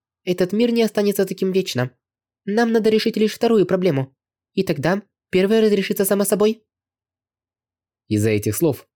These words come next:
в глазах Кангмирая потемнело. Им придется ждать бесконечное количество времени, пока этот мир перестанет быть изолированным. К тому времени с Землей многое случится.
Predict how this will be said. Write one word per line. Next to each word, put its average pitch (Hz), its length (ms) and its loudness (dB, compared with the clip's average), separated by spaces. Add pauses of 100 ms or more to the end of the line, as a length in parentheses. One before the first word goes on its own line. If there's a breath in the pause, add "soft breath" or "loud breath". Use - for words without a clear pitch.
(120)
в 98 120 -14
глазах 95 420 -2
Кангмирая 170 500 2
потемнело. 87 640 -4 (540)
Им 95 160 -4
придется 104 340 0
ждать 104 180 -2
бесконечное 104 600 -2
количество 101 360 -2
времени, 101 460 -2 (300)
пока - 220 -2
этот 190 260 0
мир 170 160 2
перестанет 127 500 0
быть 110 180 -4
изолированным. 98 800 -2 (560)
К - 80 -20
тому 101 220 0
времени 101 480 -2 (120)
с 92 140 -4
Землей 135 320 0
многое 156 300 0
случится. 101 580 -4